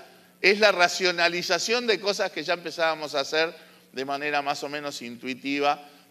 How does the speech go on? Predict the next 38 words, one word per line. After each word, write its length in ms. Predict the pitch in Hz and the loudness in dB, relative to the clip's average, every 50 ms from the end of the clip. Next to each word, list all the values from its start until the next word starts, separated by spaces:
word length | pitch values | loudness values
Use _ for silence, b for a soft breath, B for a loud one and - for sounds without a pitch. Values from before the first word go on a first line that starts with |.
| B - | B 4
para 240 | 143 147 143 143 | 4 6 6 4
suavizar 960 | - - 175 170 160 156 156 156 156 - - 208 185 147 113 - - - - - _ _ _ _ _ _ - | 2 0 2 2 2 4 2 0 -2 0 2 4 4 4 2 0 -6 -20 -20 -20 _ _ _ _ _ _ -8
le-, 180 | 123 135 135 - | -6 -6 -4 -2
el 180 | 143 143 139 135 | -2 -2 -2 -2
impacto 720 | 135 135 123 - - 147 151 143 147 - - 156 151 147 | -6 -12 -6 0 2 2 2 2 0 -6 -4 -4 -2 -2
de 120 | 135 127 | -2 -4
los 160 | 120 120 123 | -6 -6 -8
movimientos 560 | 131 123 123 123 123 131 131 131 107 135 135 139 | -8 -10 -10 -10 -10 -12 -12 -10 -8 -8 -6 -6
de 100 | 123 - | -6 -6
capitales 640 | 117 113 101 117 113 107 - 117 117 117 123 123 | -6 -8 -8 -10 -10 -6 -2 -2 -2 -2 -4 -8
sobre 340 | - - 135 127 123 120 120 | -8 -6 -6 -6 -4 -6 -8
los 140 | 113 107 98 | -10 -10 -12
tipos 300 | - 120 104 - 104 110 | -14 -16 -14 -12 -10 -10
de 100 | 110 98 | -10 -8
cambio, 400 | - 120 117 113 110 117 110 104 | -6 -4 -4 -4 -4 -8 -10 -10
sobre 320 | - - 120 117 117 107 | -8 -8 -8 -8 -8 -8
las 100 | 104 107 | -8 -10
variables 380 | 107 104 101 104 104 101 104 98 | -10 -8 -8 -8 -8 -10 -10 -14
financieras. 720 | - 101 92 90 87 - - - - - - _ - - _ b b b b b b b b b b b b b b - | -16 -18 -20 -20 -20 -20 -20 -20 -20 -20 -20 _ -20 -20 _ b b b b b b b b b b b b b b -4
Y 140 | 196 214 247 | 0 2 2
en 140 | 285 285 - | 2 2 0
general, 580 | - 240 240 247 233 226 226 220 226 233 220 | -2 0 0 2 4 4 4 4 4 4 4
Latinoamérica, 760 | 185 170 165 - 170 165 170 165 - 196 202 208 - - 170 | 2 2 2 0 -4 -4 -6 -6 -6 -12 -20 -20 -20 -20 -20
acá 260 | 160 139 - 160 165 160 160 - | -20 -6 -2 -2 -2 -2 -4 -4
obviamente 500 | 151 147 143 139 143 151 151 143 151 143 | -4 -4 -2 -4 -6 -8 -8 -8 -8 -6
se 140 | - 135 | -6 -6
razona 440 | 113 120 120 - - 131 131 127 117 | -6 -6 -6 -8 -8 -8 -8 -8 -8
como 200 | 101 110 110 120 | -10 -12 -12 -10
una 160 | 127 127 120 104 | -8 -8 -8 -8
cuestión 300 | 113 110 - 139 127 123 | -8 -10 -10 -10 -10 -10
más 180 | 120 117 - | -12 -12 -12
o 60 | - 117 | -12 -12
menos 340 | 117 120 120 117 113 - | -12 -12 -12 -12 -12 -14
homogénea, 560 | 120 110 110 117 113 - 147 151 156 139 120 - | -14 -14 -12 -12 -10 -8 -8 -6 -4 -6 -6 -4
todos 220 | 120 117 117 - | -6 -6 -6 -6
sabemos 340 | 117 107 113 117 113 113 - | -6 -8 -8 -8 -10 -12 -14
que 80 | - | -14
eso 320 | 110 - - 107 101 95 | -14 -12 -12 -12 -12 -12